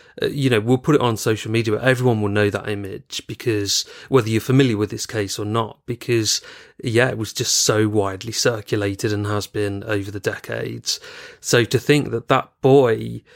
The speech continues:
would have been a fifty-year-old man today, that's weird to think of. But, you know, very sadly, uh, you,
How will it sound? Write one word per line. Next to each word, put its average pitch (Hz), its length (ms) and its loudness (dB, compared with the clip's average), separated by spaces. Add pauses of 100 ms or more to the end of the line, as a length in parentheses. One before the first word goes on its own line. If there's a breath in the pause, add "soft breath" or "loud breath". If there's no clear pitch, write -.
(200 soft breath)
would 120 240 2
have 120 160 2
been 117 160 4
a 107 40 2
fifty-year-old 110 720 0
man 113 320 2
today, 101 760 -2
that's - 360 0
weird 110 380 2
to - 120 -6
think 110 440 -2
of. - 360 -14 (120)
But, 123 320 0
you 135 280 0
know, 104 100 0
very 107 220 2
sadly, 110 760 -4 (360 loud breath)
uh, - 60 -8
you, 120 260 -4